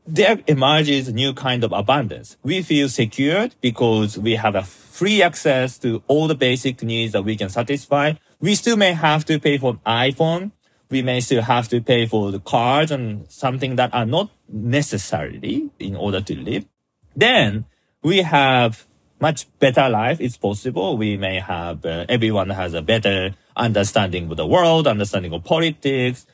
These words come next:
and everyone has a much better well-being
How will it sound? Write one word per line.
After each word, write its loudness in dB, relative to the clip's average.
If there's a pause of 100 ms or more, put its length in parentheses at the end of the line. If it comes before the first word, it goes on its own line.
(180)
and 0
everyone 2
has 0
a -2 (260)
much -2 (420)
better 4 (120)
well-being 0